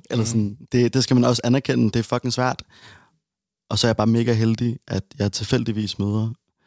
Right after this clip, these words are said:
Speaker 1: Amanda på en sangskrivercamp, og pludselig er bare blevet sådan mit anker.
Speaker 2: Hvordan, hvordan er processen nu? Altså, du siger, at musikken kommer jo først ud,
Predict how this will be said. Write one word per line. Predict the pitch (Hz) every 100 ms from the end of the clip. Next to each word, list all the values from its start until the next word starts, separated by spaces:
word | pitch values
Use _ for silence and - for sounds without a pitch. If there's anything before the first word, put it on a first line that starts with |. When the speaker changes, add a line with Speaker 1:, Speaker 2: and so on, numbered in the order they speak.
| _ _ -
Speaker 1:
Amanda | 104 98 98 104 127 _ _
på | - 98 92
en | 95 92 92
sangskrivercamp, | - 104 110 104 101 95 95 98 _ _ _ _ _ _ _ -
og | 101 95 90 - - - - _ -
pludselig | 117 - 110
er | 98
bare | 95
blevet | 98 98 92 90
sådan | - 85
mit | 95
anker. | 98 98 101 104 _ _ _ _ _ _ _ _ _ _ _
Speaker 2:
Hvordan, | 107 123 135
hvordan | 123 113 135
er |
processen | 135 120 - 120 120 123
nu? | 117 117
Altså, | 110 104 101 - _ _ _ _ _ _
du |
siger, | - 127
at | 120
musikken | 120 147 139 131
kommer | 123 120
jo |
først | 107 113 110
ud, | 117 110